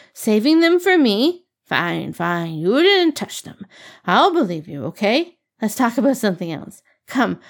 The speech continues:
I really need to see just how many cups it would take to make an abstinent disciple of the Gusu Lan sect drunk."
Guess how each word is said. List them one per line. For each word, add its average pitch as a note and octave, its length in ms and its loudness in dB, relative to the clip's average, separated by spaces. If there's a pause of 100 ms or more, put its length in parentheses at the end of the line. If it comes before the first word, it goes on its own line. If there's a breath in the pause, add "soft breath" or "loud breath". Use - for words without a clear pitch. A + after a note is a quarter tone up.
(240 loud breath)
I C#4 60 4
really F#4 280 4
need D4 240 2
to A#3+ 80 -6
see B3 260 -2
just D#4 280 -4
how F4+ 120 2
many B3+ 260 2
cups - 360 -4
it G#3+ 60 -2
would G3 160 -4
take D#4 240 -2
to G#3 120 -4
make F#3 220 -4
an F#3+ 160 -4
abstinent G3+ 640 -4
disciple A3+ 500 -2
of F3+ 120 0
the F#3+ 60 -4
Gusu A3+ 360 -2
Lan G#3+ 240 0
sect F#3+ 260 -4
drunk." - 360 -6